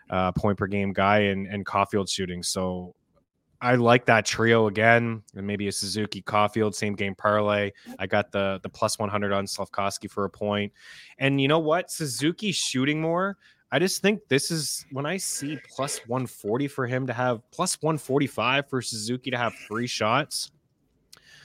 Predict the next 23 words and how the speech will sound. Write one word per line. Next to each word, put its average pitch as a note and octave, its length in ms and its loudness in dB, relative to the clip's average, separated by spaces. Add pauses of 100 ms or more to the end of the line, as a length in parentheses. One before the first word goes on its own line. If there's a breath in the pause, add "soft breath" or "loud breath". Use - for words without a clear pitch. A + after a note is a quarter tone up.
(360 soft breath)
I C#3+ 80 2
like D#3 300 8
it. F#2+ 180 -4
And C#3 160 6
I - 20 8
know D#3 180 8
it's E3+ 120 2
a D#3+ 40 0
tough D3+ 260 6
matchup, C#3 440 4
and C3 80 0
I B2+ 40 2
know B2+ 120 2
that's C3 180 0
all A#2+ 200 0
baked A#2+ 320 2
in, A#2 220 4
and A2 120 -4
he's A2+ 160 -4
a A2 40 -2
pass A2 360 -2
first G#2+ 320 -4
guy, F#2+ 380 -4